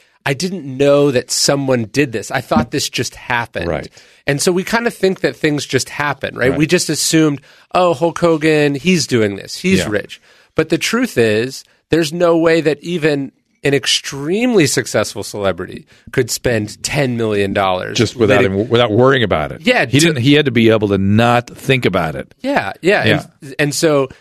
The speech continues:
Speaker 1: so it was really
Speaker 2: And,
Speaker 1: Teal's
Speaker 2: and maybe be able to put more down if necessary.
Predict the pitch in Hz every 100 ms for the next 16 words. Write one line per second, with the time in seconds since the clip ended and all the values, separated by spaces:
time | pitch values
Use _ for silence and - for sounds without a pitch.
0 | _ - 156 143 143 135 117 147 151 123
1 | - 139 151 139 131 135 131 135 135 127
2 | 123 120 113 104 113 110 147 143 92 87
3 | - 107 123 - - 80 76